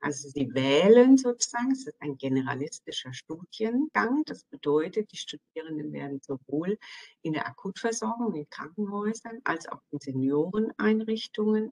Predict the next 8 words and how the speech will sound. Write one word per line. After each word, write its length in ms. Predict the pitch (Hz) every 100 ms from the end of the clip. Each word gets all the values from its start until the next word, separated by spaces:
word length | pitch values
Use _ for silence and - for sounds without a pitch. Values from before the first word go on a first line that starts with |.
| -
als 400 | 151 156 185 -
auch 260 | 160 175 180 - - -
im 220 | 165 151
häuslichen 1080 | 156 175 185 - 208 208 220 214 214 220 220 _ -
Pflegefeld-Setting 1400 | - 175 180 202 - 185 190 - _ - 180 - 196 185
werden 180 | 170 147
sie 140 | 147 143
ausgebildet. 880 | 143 165 - - 220 247 269 -